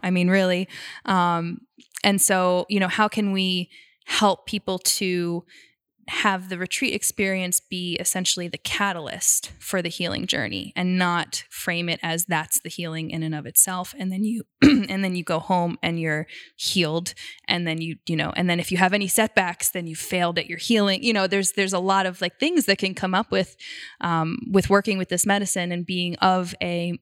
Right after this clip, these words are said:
more Western or global Northern framework of mind.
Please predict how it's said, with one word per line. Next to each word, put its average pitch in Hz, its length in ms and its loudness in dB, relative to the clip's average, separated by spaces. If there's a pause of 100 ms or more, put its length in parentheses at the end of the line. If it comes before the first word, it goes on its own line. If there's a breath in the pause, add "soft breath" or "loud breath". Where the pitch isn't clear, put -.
more 170 520 0
Western 175 560 0
or 170 260 -2 (100)
global 170 480 2
Northern 170 480 2
framework 180 540 0
of 165 160 -2
mind. 175 480 0